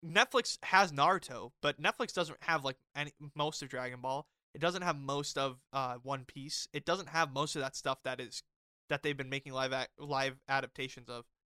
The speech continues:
They've been getting the rights to make live action versions, but I don't know how much of One Piece they actually have, 'cause, dude, there's, like, a billion episodes of One Piece.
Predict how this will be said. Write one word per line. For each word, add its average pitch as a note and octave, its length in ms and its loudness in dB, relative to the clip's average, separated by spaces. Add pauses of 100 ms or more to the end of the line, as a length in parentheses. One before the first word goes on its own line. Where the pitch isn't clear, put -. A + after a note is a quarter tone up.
(160)
They've F3 100 4
been F3+ 200 0
getting G3 500 2
the D#3 140 -2
rights E3 560 6 (180)
to F#3 100 -10
make D#3 420 -2 (840)
live E3 320 6
action D3+ 340 0
versions, D3 600 -2 (600)
but D#3+ 220 6
I F3 120 8
don't G#3+ 120 6
know G#3 80 6
how E3+ 220 8
much F3+ 240 0
of C#3 160 -2
One C#3+ 200 2
Piece E3 220 -2
they D3 60 0
actually C#3 220 -2
have, D3+ 220 -2
'cause, - 140 -10
dude, D#3+ 160 -6
there's, D3+ 140 -4
like, F3 120 -6
a C#3+ 120 -6 (100)
billion E3 320 0
episodes C#3+ 420 -6
of C3 60 -8
One C3+ 180 -6
Piece. A2 360 -12